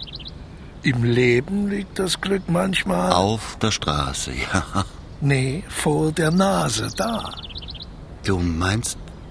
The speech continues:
Speaker 2: das Haus da drüben?
Speaker 1: Ja.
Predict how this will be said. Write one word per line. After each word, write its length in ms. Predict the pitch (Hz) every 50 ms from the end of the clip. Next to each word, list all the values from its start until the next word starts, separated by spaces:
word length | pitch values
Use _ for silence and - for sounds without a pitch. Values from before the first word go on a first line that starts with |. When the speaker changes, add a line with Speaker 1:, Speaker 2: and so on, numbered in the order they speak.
| - - - - - - - - - - - - - - - - -
Speaker 2:
das 280 | - 127 - - -
Haus 320 | - 107 151 190 - - -
da 140 | - 143 151
drüben? 340 | - - 156 175 196 240 254 - - - - - - - - - - - - -
Speaker 1:
Ja. 320 | 82 82 - - - -